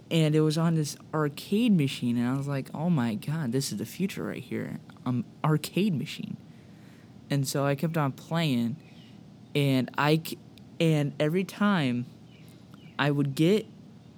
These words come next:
to an intersection, I would just get ran over by a bus.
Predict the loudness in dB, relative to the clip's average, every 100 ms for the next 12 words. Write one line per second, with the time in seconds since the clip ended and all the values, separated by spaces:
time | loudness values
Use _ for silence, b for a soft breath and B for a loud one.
0 | -10 0 2 2 0 0 4 4 4 0
1 | -2 -2 0 2 2 0 -2 -2 -2 0
2 | 4 4 4 2 0 -2 -2 -4 -6 -8
3 | -10